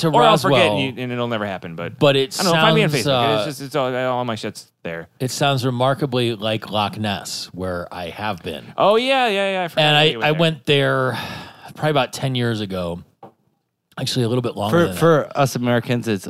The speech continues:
Speaker 3: Lake Nestor. <laughs>
Speaker 2: Well, so, so the whole town, like, you've got, um, Inverness is, like, at the bottom of Loch Ness, and that's, like, the last train station you can get to. And then there's little towns all around it. So in this town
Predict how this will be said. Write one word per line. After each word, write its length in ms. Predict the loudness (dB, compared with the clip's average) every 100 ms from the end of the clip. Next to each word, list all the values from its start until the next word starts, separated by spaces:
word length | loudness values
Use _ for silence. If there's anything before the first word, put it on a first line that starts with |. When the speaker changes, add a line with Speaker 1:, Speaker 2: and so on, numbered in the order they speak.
| -8
Speaker 3:
Lake 300 | -2 -2 -2
Nestor. 560 | -4 -4 -6 -4 -4 -4 -4
<laughs> 260 | -4 -2 -6 -10 0 0 6
Speaker 2:
Well, 100 | 4
so, 400 | 4 2 4 4 -2 -18 -20 -14
so 240 | 0 4 6
the 140 | 6
whole 400 | 8 8 8 6 0
town, 600 | -8 0 4 4 4 0
like, 240 | 0 0 2
you've 160 | -2 2
got, 380 | 2 4 2 0
um, 520 | 2 2 0 -6 -12 _ _ _ _ _ _ _ _ _ _ 0
Inverness 760 | 2 4 4 4 2 0 -4
is, 240 | -2 -2 0
like, 400 | 0 0 -4 -18 _ _
at 220 | -4 -2
the 80 | -6
bottom 560 | -4 0 2 2 0
of 200 | -2 -2 0
Loch 300 | -2 -2 -6
Ness, 480 | -10 -10 -12 -12 -12
and 120 | -6
that's, 180 | -4 -2
like, 160 | -4 -2
the 100 | -2
last 420 | 0 -2 -4 -10
train 340 | -8 -4 -4
station 440 | -4 -4 -4 -4 -6
you 100 | -8
can 180 | -10 -8
get 240 | -8 -8
to. 380 | -10 -8 -8 -10 -14 -20 _
And 140 | -2 0
then 100 | 4
there's 180 | 2 2
little 200 | 0 0
towns 460 | -2 0 2 2
all 160 | 0 0
around 280 | 0 0 -2
it. 100 | -6
So 200 | -4 -2
in 160 | -2 -4
this 140 | -6
town 600 | -6 -4 -2 -2 -4 -10